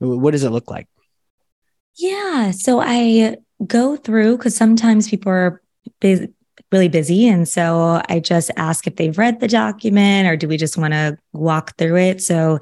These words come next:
Speaker 2: that's usually what I do. I give them the overview of the show, things that I'd like to touch on. It depends on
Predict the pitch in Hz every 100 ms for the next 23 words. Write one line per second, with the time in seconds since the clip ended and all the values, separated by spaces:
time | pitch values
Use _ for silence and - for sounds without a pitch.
0 | - - 220 220 269 277 262 233 202 185
1 | 180 165 170 165 160 202 220 202 208 202
2 | 175 - 160 160 160 156 - - _ _
3 | - 220 202 185 180 170 170 165 - 160
4 | - 165 - 185 180 180 175 185 185 202
5 | 233 240 - 180 170 165 170